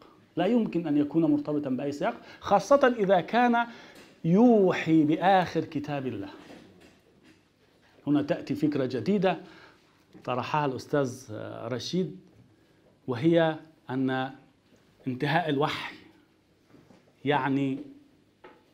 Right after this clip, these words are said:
وصول الإنسان إلى مر-، إلى، إلى يعني سن الرشد، أنه لا يحتاج هذا الفكر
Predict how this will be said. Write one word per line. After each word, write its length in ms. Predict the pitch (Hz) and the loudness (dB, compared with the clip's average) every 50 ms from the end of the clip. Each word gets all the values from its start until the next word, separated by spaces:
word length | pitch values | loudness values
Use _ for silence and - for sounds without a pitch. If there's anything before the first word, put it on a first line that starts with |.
| _ _ _ - - - - - - - - _ _ _ _ _ 127 | _ _ _ -20 -20 -20 -20 -20 -20 -20 -20 _ _ _ _ _ -12
وصول 340 | 127 - - 180 180 170 | -12 -4 0 0 2 4
الإنسان 840 | 160 151 135 123 - - - - 147 127 120 117 - - 156 156 147 | 4 2 2 0 -4 -8 -10 -8 -6 -6 -6 -4 -2 -2 0 0 0
إلى 220 | 131 127 127 120 113 | -2 -2 -4 -4 -4
مر-، 220 | 117 113 120 - - - _ _ _ _ | -4 -6 -8 -10 -14 -20 _ _ _ _
إلى، 240 | 139 127 120 117 - | -8 -6 -6 -6 -6
إلى 320 | 135 120 113 110 113 107 - - - - | -6 -6 -6 -6 -8 -12 -16 -20 -14 -12
يعني 280 | 120 107 104 104 107 | -12 -8 -6 -4 -4
سن 260 | 107 - 170 151 143 127 | -2 0 0 0 0 -2
الرشد، 380 | 120 135 127 127 - - - - - - - - - - - - - - - _ _ _ _ _ | -2 -4 -6 -8 -10 -14 -16 -20 -20 -20 -20 -20 -20 -20 -20 -20 -20 -20 -20 _ _ _ _ _
أنه 200 | 127 123 131 139 | -6 -4 -2 0
لا 120 | 139 151 160 | 0 2 2
يحتاج 600 | 160 143 - - - - 170 165 170 160 147 - | 2 0 -2 -6 -4 -2 0 2 2 2 0 -2
هذا 200 | 143 143 143 135 | -4 -4 -2 -2
الفكر 440 | 123 117 - - 165 156 - - - | -4 -6 0 0 0 0 0 -4 -14